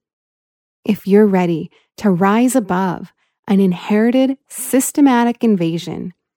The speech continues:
rooted in fear and lack, so that you can calm and refocus those energies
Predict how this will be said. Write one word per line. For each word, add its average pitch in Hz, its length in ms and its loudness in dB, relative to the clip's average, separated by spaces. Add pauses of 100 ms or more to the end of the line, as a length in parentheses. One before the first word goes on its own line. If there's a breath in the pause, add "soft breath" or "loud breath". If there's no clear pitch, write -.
(380)
rooted 208 400 2
in 185 140 4
fear 185 300 -2
and 180 220 0
lack, 165 460 -10 (480)
so - 160 -2
that 208 160 2
you 214 120 2
can 214 260 -2
calm 185 760 -6 (340)
and 185 220 2
refocus 220 720 4
those 175 300 -2
energies 190 640 -4